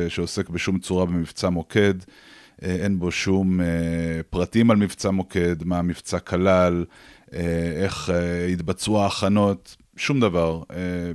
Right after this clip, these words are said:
אין, אין פה אפילו קמצוץ.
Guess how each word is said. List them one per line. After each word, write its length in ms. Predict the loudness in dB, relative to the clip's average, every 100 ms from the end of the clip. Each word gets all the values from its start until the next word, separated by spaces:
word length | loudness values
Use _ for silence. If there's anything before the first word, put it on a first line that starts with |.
| -12 -18 -20 -8
אין, 160 | -4 -2
אין 80 | -2
פה 200 | -2 -4 -4
אפילו 460 | -2 2 2 0 -4 -8
קמצוץ. 600 | -4 -2 0 -2 -2 -12